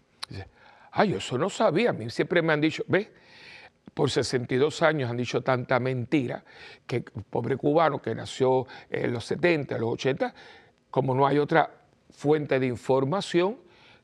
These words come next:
creen un montón de cosas que, que, que es increíble, es increíble. Y yo le puedo hacer historia de pe-, cosas que me pasaron a mí, de decirle a una persona, por ejemplo, a cuatro muchachos graduados de la Universidad de La Habana,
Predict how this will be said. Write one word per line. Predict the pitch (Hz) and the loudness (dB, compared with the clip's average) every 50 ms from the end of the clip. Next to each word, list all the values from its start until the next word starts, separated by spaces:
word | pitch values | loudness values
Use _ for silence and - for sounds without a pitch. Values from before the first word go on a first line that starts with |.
| _ _ | _ _
creen | - 139 131 123 139 | 0 2 2 2 2
un | 160 160 | 0 0
montón | 147 151 147 - 143 143 151 | 0 0 2 2 2 2 4
de | 175 170 | 2 0
cosas | - - 165 156 - 262 - | 0 0 0 0 -2 -6 -4
que, | - 214 123 | -4 -6 -6
que, | - - 123 - | -4 -6 -8 -6
que | _ - 113 | _ -8 -4
es | 101 131 | -2 -2
increíble, | 135 143 - - 110 - - 139 190 440 370 254 - - _ - _ _ _ _ _ _ _ _ _ _ _ _ _ | -2 -2 -2 -4 -4 -4 -2 -2 0 0 -2 -2 -4 -10 _ -20 _ _ _ _ _ _ _ _ _ _ _ _ _
es | - 98 | -6 -4
increíble. | 139 170 180 - 185 127 131 160 220 269 - - 113 - _ _ _ | -4 -4 -2 0 0 2 2 2 0 0 -4 -6 -8 -10 _ _ _
Y | 123 | -4
yo | 117 117 120 | -2 0 0
le | 127 127 | -2 0
puedo | - 139 139 143 | 0 0 0 0
hacer | 131 - - 165 170 165 - - - - - - | 0 2 2 0 0 0 -6 -16 -20 -20 -16 -8
historia | - 120 - - - 139 143 190 226 202 | -8 -8 -6 -2 0 2 4 4 4 2
de | 151 123 | 2 0
pe-, | - - - - _ | -2 -8 -14 -14 _
cosas | - - 160 - - 185 165 | -2 -2 -2 0 -2 -4 -4
que | - 170 139 | -2 -2 0
me | 135 127 123 | 0 0 0
pasaron | - 135 - - - 123 123 156 202 214 180 | -2 -6 -6 -4 -2 0 2 2 0 0 -2
a | 131 | -4
mí, | 117 131 175 196 165 - - - - - _ | -2 -2 -2 -2 -2 -4 -12 -20 -20 -6 _
de | - 123 | -2 -2
decirle | 127 117 - - 139 147 | 0 -2 0 0 2 2
a | 151 | 4
una | 147 139 131 - | 4 2 2 2
persona, | 120 113 - - - 151 156 151 127 - | -2 -4 -2 0 0 2 2 2 0 0
por | - 127 117 | 0 0 0
ejemplo, | 113 - 160 170 151 - 151 135 107 - - - _ _ _ _ - - | 2 2 2 2 2 2 0 0 0 -4 -10 -20 _ _ _ _ -10 -8
a | - 120 127 - - - _ _ | -6 -6 -6 -8 -10 -20 _ _
cuatro | - 147 160 180 185 - 202 | 2 4 4 4 4 4 2
muchachos | 180 175 151 143 - - 156 160 - 208 202 175 - - - - - | 2 2 -2 0 2 2 2 2 2 0 0 0 -4 -14 -20 -16 -2
graduados | - 135 135 120 120 117 107 139 185 196 190 | 2 2 2 4 2 0 0 0 0 2 0
de | 214 180 | 2 2
la | 151 131 | 2 2
Universidad | 135 131 120 - - 123 120 131 | 0 -2 -4 -2 -2 0 4 4
de | 156 185 | 4 4
La | 175 127 | 2 2
Habana, | 117 135 143 135 107 104 - | 4 4 4 4 2 -2 -8